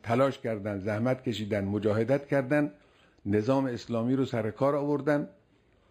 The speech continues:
و این نظام اسلامی رو تثبیت کردن، پایش رو محکم کردن، اون رو در مقابل حوادث گوناگون مسئولیت و ایمنی دادند و قوی کردن اون رو روز به روز. این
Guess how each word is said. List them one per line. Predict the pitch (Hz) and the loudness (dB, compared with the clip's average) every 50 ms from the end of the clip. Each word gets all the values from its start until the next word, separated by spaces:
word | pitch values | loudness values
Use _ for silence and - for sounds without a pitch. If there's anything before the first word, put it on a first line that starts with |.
| _ _ _ _ - - | _ _ _ _ -6 -2
و | 98 | 0
این | 107 131 143 139 131 127 | 2 4 4 4 4 4
نظام | 113 110 135 139 135 | 4 2 2 2 2
اسلامی | 135 120 110 - - 113 110 113 120 123 | 0 -2 -4 -6 -6 -4 -2 -2 0 0
رو | 127 117 104 95 - - | 2 0 0 -2 -4 -6
تثبیت | - 104 101 - - - 139 139 - | -4 -4 -4 -4 -2 0 0 0 0
کردن، | - 151 143 135 139 135 139 139 139 - - _ _ | 2 0 2 2 2 0 -2 -2 -2 -4 -8 _ _
پایش | - 107 104 113 120 113 | -6 -4 -2 -2 0 0
رو | 127 120 | 0 2
محکم | 110 101 98 - - 131 135 147 | 2 0 0 0 0 0 0 2
کردن، | 131 139 135 131 127 123 135 135 160 - - _ _ - - - - - _ _ - | 2 0 0 0 0 -2 -4 -4 -4 -8 -14 _ _ -20 -20 -20 -20 -20 _ _ 0
اون | 123 135 135 | 2 4 4
رو | 131 | 4
در | 117 120 107 | 2 0 0
مقابل | 107 110 98 104 107 107 123 127 131 123 117 - - | 0 -2 -2 -2 0 2 2 2 2 2 0 -2 -6
حوادث | - - 104 101 101 104 101 120 127 - - | -8 -2 0 2 2 2 2 2 0 2 2
گوناگون | 127 101 104 107 107 104 101 101 98 104 123 131 120 104 95 - - _ _ - _ _ - - | 0 0 0 0 0 2 0 0 0 0 0 2 2 0 -2 -8 -14 _ _ -20 _ _ -6 0
مسئولیت | 98 107 104 - - - 110 104 104 104 104 110 131 135 131 - | 2 2 2 0 -2 -4 -4 -4 -4 -4 -2 0 0 0 0 0
و | 131 120 110 104 104 - _ _ _ _ _ _ _ _ _ _ _ _ _ - | -2 -2 -2 -4 -6 -10 _ _ _ _ _ _ _ _ _ _ _ _ _ 0
ایمنی | 113 101 104 101 107 107 113 127 147 160 | 2 4 6 6 6 6 6 6 4 4
دادند | 139 151 151 135 147 151 156 151 143 143 135 - _ _ _ _ _ - 101 | 2 0 0 2 2 2 2 2 -2 -6 -10 -18 _ _ _ _ _ -2 2
و | 117 120 123 117 - - _ _ _ _ _ _ - - 127 - - - | 2 2 2 -2 -6 -10 _ _ _ _ _ _ -18 -16 -16 -16 -8 -2
قوی | - 117 - 151 165 131 | 0 0 0 0 -2 -2
کردن | - 110 95 92 90 95 98 | -2 -4 -6 -6 -6 -8 -8
اون | 101 101 98 | -8 -6 -6
رو | 95 95 | -6 -4
روز | 95 107 107 95 87 | -4 -4 -4 -4 -6
به | 87 95 | -6 -6
روز. | 92 92 95 90 - _ _ _ - | -6 -6 -8 -14 -16 _ _ _ -2
این | 151 170 180 185 180 175 - | 2 2 2 2 0 -2 -6